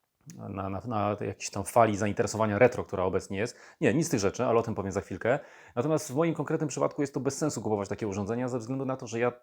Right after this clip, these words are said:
te urządzonka mam po prostu w oryginale, w takiej formie, jakie-, jakiej wyszły lata temu. E, więc bez sensu kupować D C sześćdziesiąt cztery Mini, skoro tutaj ten brzydal leży.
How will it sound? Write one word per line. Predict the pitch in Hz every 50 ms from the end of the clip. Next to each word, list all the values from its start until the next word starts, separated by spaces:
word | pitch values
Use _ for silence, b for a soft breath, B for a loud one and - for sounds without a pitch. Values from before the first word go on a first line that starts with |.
| _ _
te | - -
urządzonka | - 123 107 113 117 104 127 135 127 - 131
mam | 120 120 123
po | 123 -
prostu | 117 120 120 - - 127 123
w | - - - - - -
oryginale, | - 151 147 127 147 139 139 127 110 95 87 85 82
w | - - -
takiej | - 127 - - 120
formie, | - - 127 113 113 113
jakie-, | 107 104 - - 107 104 104 104
jakiej | 107 104 104 - 107 104 104 101 95
wyszły | 90 92 123 113 - - 101 95
lata | 95 104 101 98
temu. | - - 92 92 101 120 B B B B B B B B B
E, | 107 104 98
więc | 113 123 120 110
bez | 110 107 139 -
sensu | - 147 139 - 113 95
kupować | - 104 104 98 95 90 -
D | - 113
C | - -
sześćdziesiąt | - - 127 107 - 117 104
cztery | - - 107 104
Mini, | 104 107 107 107 113 113
skoro | - - 107 101 98 - - - _ _ _ _ _ _ _
tutaj | - 117 - 110 107 101
ten | 95 - 101 101 92 92 87 - _ _
brzydal | - 101 104 101 120 104 95 95 92
leży. | 87 87 82 87 98 104